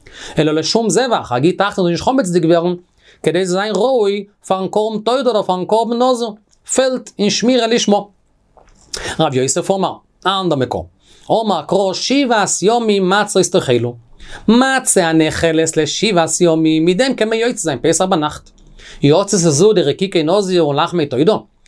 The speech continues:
שאינו נאכלת לשבעת ימים, אלא ליום ולילה, שפעטער ווערט עס נותר און עס איז נישט ראוי. פרעגט רש"י, מען דאך אויך גערעדט, דא מיינט,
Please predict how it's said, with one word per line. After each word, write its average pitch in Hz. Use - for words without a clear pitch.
שאינו 185
נאכלת 190
לשבעת 208
ימים, 220
אלא 180
ליום 190
ולילה, 214
שפעטער 208
ווערט 175
עס -
נותר 247
און 180
עס 190
איז 214
נישט 214
ראוי. 175
פרעגט 185
רש"י, 151
מען 143
דאך -
אויך 214
גערעדט, 160
דא 165
מיינט, 180